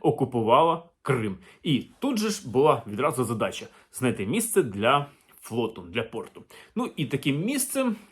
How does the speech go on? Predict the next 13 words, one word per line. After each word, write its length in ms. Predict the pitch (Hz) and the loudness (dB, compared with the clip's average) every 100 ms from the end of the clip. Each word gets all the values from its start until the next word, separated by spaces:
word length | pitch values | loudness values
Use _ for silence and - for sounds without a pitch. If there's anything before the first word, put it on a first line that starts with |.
| - | -4
обрали 720 | 123 117 143 233 240 220 202 - - _ _ _ _ _ _ - - | -2 0 6 8 8 6 4 -2 -14 _ _ _ _ _ _ -18 -6
поселення 720 | 135 123 160 202 202 190 190 190 - - - _ _ | -2 2 6 6 6 4 0 -2 -14 -20 -20 _ _
на 420 | 123 127 139 135 - | 2 6 8 6 2
м-, 400 | 123 123 113 113 | -8 -6 -4 -2
місці 320 | 120 120 117 | 0 0 -4
сьогоднішнього 640 | - 98 104 104 - 107 107 | -6 -2 -2 -4 -8 -10 -8
Севастополя, 560 | 147 151 - 220 196 | -6 -2 2 4 4
яке 180 | 147 151 | 2 2
мало 180 | 139 127 | 0 2
назву 480 | 151 143 131 127 - _ _ _ _ | 2 0 0 -2 -4 _ _ _ _
Ак'яр 640 | - 160 - - 135 117 - | 4 4 2 0 6 6 4
або 360 | - 143 190 - - | 0 6 6 6 2
Ахтияр. 760 | - - - 165 131 117 101 | 2 2 -2 0 2 2 2